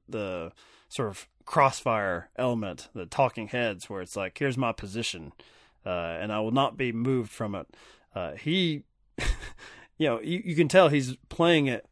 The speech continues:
back in his head when she's like, "Well, you, I was gonna tell you, but you brought up that you couldn't wait to be a <laughs> grandpa." And he's like, "Not now." <laughs> Like, you know, not, <laughs> that's absurd. Like, I didn't wanna, that didn't mean,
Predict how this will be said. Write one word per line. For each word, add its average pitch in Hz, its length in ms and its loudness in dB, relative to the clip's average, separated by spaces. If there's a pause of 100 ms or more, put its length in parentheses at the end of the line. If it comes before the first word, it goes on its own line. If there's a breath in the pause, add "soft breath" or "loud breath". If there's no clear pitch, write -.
(180)
back 127 260 2
in 131 40 0
his 120 100 -4
head 160 160 6
when 120 120 -2
she's 117 240 -4
like, 107 140 -8
"Well, 117 200 0
you, 120 240 -2
I 117 40 0
was 113 100 -6
gonna 123 120 -4
tell 123 200 0
you, 117 100 0
but 107 200 -10
you 107 60 -16
brought 107 180 0
up 107 160 -2
that 101 100 -8
you 104 80 -12
couldn't 107 200 -4
wait 110 140 -6
to - 60 -20
be 107 100 -8
a - 20 -6
<laughs> 95 60 -6
grandpa." 113 580 -4
And 104 100 -4
he's 120 100 -6
like, 127 180 -6
"Not 247 240 0
now." 139 540 4
<laughs> - 40 -12
Like, 165 360 6
you 185 80 4
know, 175 80 6 (220)
not, - 760 0 (120)
<laughs> - 120 -14
that's - 240 2
absurd. 185 520 4
Like, 135 140 4
I 139 80 6
didn't 165 180 2
wanna, 147 200 2
that 123 180 2
didn't 139 220 0
mean, 143 460 4